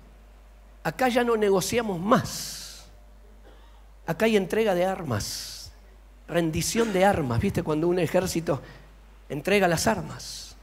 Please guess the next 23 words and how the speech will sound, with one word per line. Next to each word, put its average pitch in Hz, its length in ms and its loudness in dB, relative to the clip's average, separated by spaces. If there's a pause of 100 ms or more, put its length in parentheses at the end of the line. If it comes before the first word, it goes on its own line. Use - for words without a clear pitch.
(180)
Perdió, 156 420 4 (240)
ya 165 140 4
no, 196 220 2 (220)
ya 180 400 0 (800)
entregó 156 360 6
las 214 200 4
armas. - 720 -8 (1700)
Y 147 100 -8
todo 220 260 4
lo 220 80 2
que 220 120 -2
soy, 190 280 -4 (1700)
a 175 60 -2
las 180 140 2
familias 208 460 2
que - 100 -6
están 185 220 -4
aquí, 165 320 -6
a 143 60 -4
los 151 120 -2
matrimonios, 175 1040 0 (3250)
estás 214 260 -2
siendo, 214 680 2